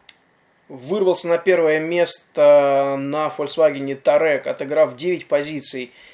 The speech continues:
двести четвертый номер Фрамон, Ив Фрамон со штурманом Пол Видалем на Volkswagen Touareg. О нем я говорил в предыдущем подкасте, что это за автомобильчик.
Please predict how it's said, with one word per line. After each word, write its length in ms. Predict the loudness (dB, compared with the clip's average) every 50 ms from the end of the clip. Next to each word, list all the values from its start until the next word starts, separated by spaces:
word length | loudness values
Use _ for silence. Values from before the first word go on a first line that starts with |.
| _ _ -20
двести 380 | -16 -10 -8 -6 -6 -8 -8
четвертый 500 | -12 -12 -12 -10 -8 -8 -8 -6 -8 -10
номер 400 | -8 -6 -6 -6 -4 -6 -8 -8 -10 _ _ _ _ _ _
Фрамон, 560 | -8 -2 2 2 2 2 0 -4 -6 -8 -10 -12 -14
Ив 640 | -12 -10 -10 -10 -8 -4 0 2 2 2 2 0
Фрамон 580 | 0 0 0 0 0 0 0 0 0 -2 -6 -10 -16 _ _ _
со 180 | -14 -12 -12 -12
штурманом 460 | -10 -12 -12 -10 -8 -8 -8 -10 -10
Пол 300 | -10 -8 -8 -8 -8 -8
Видалем 580 | -10 -10 -4 -2 0 0 0 -2 -4 -8 -12 _ _ _ _ _ _ _ _ _ -18
на 400 | -14 -8 -6 -4 -4 -4 -4 -6 -8
Volkswagen 560 | -8 -8 -4 -2 -2 -2 -2 -4 -10 -8 -4
Touareg. 420 | -2 -2 0 2 0 0 -2 -6 -12 -20 _
О 120 | -14 -12 -12
нем 180 | -10 -10 -10
я 60 | -12
говорил 320 | -12 -8 -6 -6 -4 -6 -6
в 40 | -12
предыдущем 440 | -12 -14 -12 -12 -12 -12 -12 -8
подкасте, 500 | -6 -6 -6 -2 -2 -2 -2 -2 -2 -8
что 160 | -12 -12 -10 -10
это 160 | -10 -8 -4
за 120 | -4 -4
автомобильчик. 640 | -6 -6 -8 -8 -8 -8 -8 -10 -10 -10 -12 -12 -14